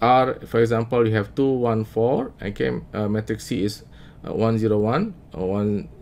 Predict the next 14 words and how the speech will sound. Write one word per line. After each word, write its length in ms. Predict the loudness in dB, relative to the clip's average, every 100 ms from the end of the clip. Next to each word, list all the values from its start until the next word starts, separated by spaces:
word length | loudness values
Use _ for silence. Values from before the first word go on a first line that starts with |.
| -10 -2
one, 180 | 0
zero, 180 | 2 2
one, 340 | 2 0 -2 -2
zero, 200 | 0 2
one, 180 | 0
zero. 300 | 2 2 2 -2 -14 -14
Okay, 320 | -6 -2 -2 -4 -20 -20 -20 -20 -20 -20 -20 -20 -20 -20 -8
and 160 | 0 4
then, 320 | 6 4 2 0
uh, 380 | 0 2 2
let's 240 | 2 2 2
see 180 | 0 2
here. 280 | 2 0 -2 -18 -20 -20 -16 -12 -12 -10 -4 2
If 240 | 2